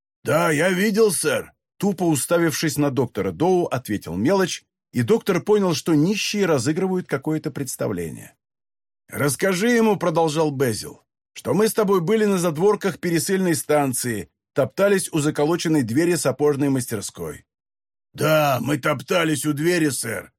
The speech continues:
подтвердил Мелочь. «Расскажи, что у нас с тобой был разговор наедине по причине того, что ты решил зажать себе полфунта от толстосума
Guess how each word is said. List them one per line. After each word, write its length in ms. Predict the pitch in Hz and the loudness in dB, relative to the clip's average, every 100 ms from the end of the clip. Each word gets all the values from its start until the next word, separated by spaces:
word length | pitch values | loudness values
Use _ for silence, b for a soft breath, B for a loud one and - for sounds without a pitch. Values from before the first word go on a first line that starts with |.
| _ | _
подтвердил 520 | - - 123 107 123 | -8 -4 -4 -2 0
Мелочь. 500 | 113 104 78 - - _ _ _ _ _ _ _ | 0 0 -4 -12 -18 _ _ _ _ _ _ _
«Расскажи, 540 | - 147 151 202 202 240 | -2 -2 0 0 2 0
что 200 | - 202 | 2 2
у 60 | 208 | 4
нас 240 | 214 - | 2 0
с 60 | - | -2
тобой 360 | 185 175 233 | -2 2 2
был 240 | 156 202 196 | 2 2 4
разговор 540 | 196 170 185 170 160 | 2 0 2 2 4
наедине 560 | 156 139 123 131 170 202 | 4 2 2 2 2 2
по 120 | 190 | 0
причине 480 | 156 143 135 123 110 | 0 -2 0 0 0
того, 440 | 107 165 196 127 _ _ | 0 2 2 0 _ _
что 180 | - 147 | -2 2
ты 140 | 214 | 4
решил 320 | 226 214 220 | 2 2 2
зажать 340 | 190 170 208 208 | 2 2 2 0
себе 320 | 214 170 170 | -2 0 0
полфунта 640 | 170 160 127 180 208 202 | 2 -2 0 -2 2 0
от 220 | - 151 - | 0 -2 0
толстосума 760 | 135 - 113 - 190 196 165 | -2 -2 -4 -2 0 0 0